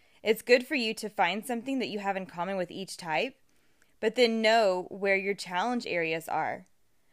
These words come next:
I get asked a lot if there are certain types that could be best together, and my answer is always the same. Any relationship can be successful if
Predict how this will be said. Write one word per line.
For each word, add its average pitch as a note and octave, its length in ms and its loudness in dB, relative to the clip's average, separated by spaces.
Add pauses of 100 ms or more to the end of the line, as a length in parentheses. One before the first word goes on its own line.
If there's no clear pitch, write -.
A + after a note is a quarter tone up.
(120)
I G#3+ 120 4
get A#3 160 0
asked G3 340 4
a - 80 2
lot F3+ 480 2
if G3+ 240 -4
there G3 220 6
are F#3+ 160 6
certain G3+ 340 -4
types F3+ 360 -4
that - 160 -6
could G#3 120 -6
be F#3+ 120 -6
best E3 320 0
together, D4 480 -2 (320)
and G3+ 100 -4
my G3+ 80 2
answer A#3+ 400 0
is G#3 300 -2
always F#3+ 340 4
the F#3+ 100 -6
same. - 360 -6 (560)
Any G#3+ 240 2
relationship A#3+ 840 0
can F#3+ 220 -10
be F#3 160 -8
successful F#3 680 -4
if F3 220 -6